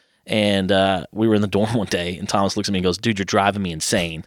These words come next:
You gotta get out of this room." And, uh, he pu-, again pushed, you know, people that push you. And I went to the park, and these, you know, couple guys walk up, and they're like, "Dude, you're really fast. You should, you should come play lacrosse." And so I did my undergrad in three years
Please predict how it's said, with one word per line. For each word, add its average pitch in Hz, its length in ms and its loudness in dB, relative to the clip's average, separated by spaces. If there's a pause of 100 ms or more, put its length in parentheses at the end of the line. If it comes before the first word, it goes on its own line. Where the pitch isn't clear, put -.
(360)
You 113 140 2
gotta 104 280 0
get 95 140 -2
out 90 120 2
of 85 40 -4
this 85 140 -2
room." 87 280 -2 (500)
And, 101 400 4
uh, 98 300 2
he 131 180 -6
pu-, - 140 -6
again 131 280 -2
pushed, - 240 0
you 123 80 -6
know, 107 60 -2
people 117 240 -4
that 107 80 -4
push 151 240 2
you. 104 160 2
And 107 220 -4
I 104 40 -2
went 113 140 -2
to - 60 -4
the 113 80 0
park, 156 280 -2
and 101 240 -4
these, 101 220 -6 (200)
you 110 120 -8
know, 98 80 -4
couple 117 240 -2
guys 113 240 2
walk 107 180 2
up, 107 40 4
and 107 80 -2
they're 104 80 2
like, 98 200 0
"Dude, 139 200 0
you're 127 80 0
really 131 140 4
fast. 156 300 2
You - 120 -8
should, - 120 -16
you 127 60 -12
should - 140 -8
come 127 160 -2
play 135 140 0
lacrosse." 135 480 2 (600)
And 131 640 2
so - 180 2
I 143 80 4
did 185 160 0
my 135 120 2
undergrad 139 280 2
in 104 100 -2
three 123 200 -2
years 101 440 -2